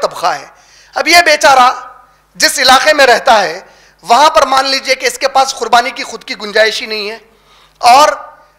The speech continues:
ईद का वक्त भी, जो ईद की नमाज का टाइम है, वो बहुत देर से है। अगर ऐसी कोई शक्ल में कोई शख्स थोड़ा खा कर,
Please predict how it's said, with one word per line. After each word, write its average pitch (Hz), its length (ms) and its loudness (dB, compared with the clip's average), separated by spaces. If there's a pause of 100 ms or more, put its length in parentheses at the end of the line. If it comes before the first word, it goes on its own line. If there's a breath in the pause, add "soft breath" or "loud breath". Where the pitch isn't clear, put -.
(140)
ईद 339 280 -2
का 330 120 2
वक्त 320 220 0
भी, 330 480 -8
जो 240 160 -2
ईद 294 180 -4
की 330 120 -10
नमाज 285 320 0
का 330 120 2
टाइम 302 260 0
है, 311 80 4
वो 294 120 4
बहुत 214 340 0
देर 233 240 2
से 302 160 -2
है। 269 180 4 (540 loud breath)
अगर 403 220 2 (120)
ऐसी 370 240 0
कोई 381 180 -2
शक्ल 339 320 -2
में 320 220 0 (260 loud breath)
कोई 302 120 0
शख्स - 320 -2
थोड़ा 330 220 4
खा 339 300 2
कर, 339 220 2